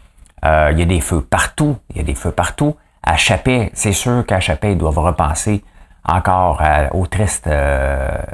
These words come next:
feux qu'ils ont déjà eu dans une église. Je pense que c'est dans le temps des fêtes. Mais il y en a partout, partout, partout. Fait que faites attention, hein. Faites, faites, faites, faites attention. Faites attention. Je vais juste le dire.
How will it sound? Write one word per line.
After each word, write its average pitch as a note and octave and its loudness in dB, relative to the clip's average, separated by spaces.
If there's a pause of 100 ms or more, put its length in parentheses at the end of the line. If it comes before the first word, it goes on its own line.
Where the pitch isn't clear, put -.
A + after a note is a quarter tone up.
(160)
feux G2+ -2
qu'ils D#2+ -4
ont D2+ 0
déjà E2+ 0
eu E2 0
dans D#2 0
une D#2 -2
église. A2 -4
Je - -18
pense G#2 -4
que - -8
c'est F2+ -2
dans D#2+ 0
le D#2 -2
temps E2 0
des D2 0
fêtes. G#2+ -4 (500)
Mais F2 2
il D#2+ 4
y D#2+ 4
en E2+ 2
a G#2+ 2
partout, - -2
partout, - -4
partout. - -6
Fait - -8
que - -20
faites - -2
attention, - -2
hein. A2 -2
Faites, C2 -2
faites, - -6
faites, - -10
faites - -14
attention. - -10 (400)
Faites - -20 (200)
attention. - -20 (120)
Je - 0
vais D#3+ 2
juste D#3+ 0
le G2 2
dire. A2 2